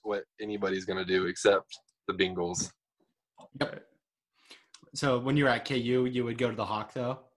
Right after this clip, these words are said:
Speaker 2: Was that,
Speaker 1: Oh.
Speaker 2: was that the spot?
Speaker 1: Full send. Like,
Speaker 2: Yeah, okay.
Speaker 1: <laughs> I've
Speaker 2: My
Speaker 1: had
Speaker 2: fa-
Speaker 1: so many, hey, the
Speaker 2: my favorite
Speaker 1: fall
Speaker 2: place.
Speaker 1: season was cool, but there's nothing better than a Saturday day drink. You get a couple of wrecking balls, like,
Speaker 2: Yep.
Speaker 1: it's over
Speaker 2: That's
Speaker 1: with.
Speaker 2: exactly right.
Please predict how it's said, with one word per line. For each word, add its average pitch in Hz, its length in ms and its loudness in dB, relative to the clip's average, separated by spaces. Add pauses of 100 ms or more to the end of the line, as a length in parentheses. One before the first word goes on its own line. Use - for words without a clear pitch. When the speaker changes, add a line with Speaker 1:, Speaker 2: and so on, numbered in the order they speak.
(140)
Speaker 2:
Was 117 140 -4
that, 113 240 0
Speaker 1:
Oh. 113 160 10
Speaker 2:
was 85 80 6
that 113 140 -2
the 123 80 -4
spot? 123 380 -4 (400)
Speaker 1:
Full 120 320 6
send. 98 480 0
Like, 107 240 6
Speaker 2:
Yeah, 120 180 -4 (180)
okay. 139 360 -2
Speaker 1:
<laughs> - 80 -12
I've 127 180 8
Speaker 2:
My 147 120 10
Speaker 1:
had 139 80 4
Speaker 2:
fa- 131 100 2
Speaker 1:
so 139 220 0
many, 139 220 -4
hey, 120 300 2 (460)
the 117 240 0
Speaker 2:
my 190 100 6
favorite 147 260 6
Speaker 1:
fall 180 80 4
Speaker 2:
place. 107 240 0
Speaker 1:
season 135 260 -2
was 107 120 -2 (140)
cool, 117 420 6 (200)
but 101 300 6 (720)
there's 127 300 2
nothing 120 420 2
better 110 220 4
than 104 160 -4
a 98 60 -2
Saturday 107 640 2
day 101 180 2
drink. 98 380 -6
You 101 80 -14
get 107 120 6
a 107 40 4
couple 117 320 4
of 104 100 8
wrecking 113 360 4
balls, 120 600 2
like, 101 180 4
Speaker 2:
Yep. 156 180 8
Speaker 1:
it's - 180 2 (100)
over 117 240 0
Speaker 2:
That's 147 180 6
Speaker 1:
with. 190 80 8
Speaker 2:
exactly 143 460 6
right. 120 420 4